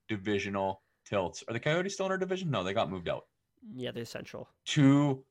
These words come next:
Speaker 1: large
Speaker 2: <laughs>
Speaker 1: divisional tilts.
Speaker 2: Including one, which should be a fucking, well, I mean,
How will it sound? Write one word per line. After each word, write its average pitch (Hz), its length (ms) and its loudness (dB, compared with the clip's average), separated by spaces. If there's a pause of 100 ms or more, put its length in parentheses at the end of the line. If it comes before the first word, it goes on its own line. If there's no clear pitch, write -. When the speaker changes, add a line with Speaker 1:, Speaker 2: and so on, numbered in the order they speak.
(140)
Speaker 1:
large 104 1000 2
Speaker 2:
<laughs> - 80 -6
Speaker 1:
divisional 120 720 4 (240)
tilts. - 640 4 (1400)
Speaker 2:
Including 131 540 0
one, 139 380 4
which 127 120 -2
should 131 220 0
be 123 160 2
a 117 220 0
fucking, 123 680 -2
well, 120 380 0 (800)
I - 20 -6
mean, 147 240 -2